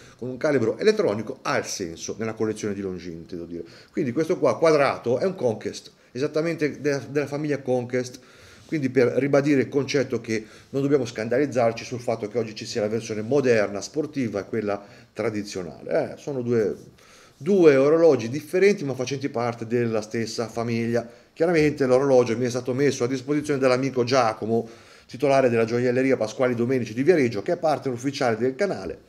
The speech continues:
che mi mette a disposizione gli orologi e che a voi offre un trattamento di favore. Basta che chiamate, sono concessionari del marchio e zac, vi fanno l'offerta migliore possibile. Detto questo, abbiamo parlato anche troppo della famiglia Conquest e di questo bello orologio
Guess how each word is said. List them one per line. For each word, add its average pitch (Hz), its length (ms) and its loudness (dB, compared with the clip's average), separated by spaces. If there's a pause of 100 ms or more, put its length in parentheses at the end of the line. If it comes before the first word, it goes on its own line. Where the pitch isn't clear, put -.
(240)
che - 100 -10
mi 139 100 -2
mette 151 200 0
a - 20 -2
disposizione 123 640 -4
gli 143 80 0
orologi 151 400 2
e 185 80 0
che 180 100 0
a 165 40 4
voi 139 240 4
offre 120 280 2
un 120 80 -4
trattamento 123 640 -4
di 110 160 -4
favore. 98 460 -2
Basta 113 220 -8
che 123 100 -8
chiamate, 131 420 -8 (240)
sono 113 220 -8
concessionari 123 520 -4
del 131 140 0
marchio 107 340 -6
e 95 60 -12
zac, - 380 -4 (400)
vi 107 100 -16
fanno 110 240 -6
l'offerta 104 420 -2
migliore 104 320 -2
possibile. 76 440 -12
Detto 156 260 0
questo, 131 480 0 (140)
abbiamo 127 340 0
parlato 117 460 0
anche 107 200 -4
troppo 123 360 2
della 104 160 -2
famiglia 113 360 -4
Conquest 113 420 -4
e - 20 -16
di 101 100 -14
questo 117 260 -6
bello 110 240 0
orologio 123 600 0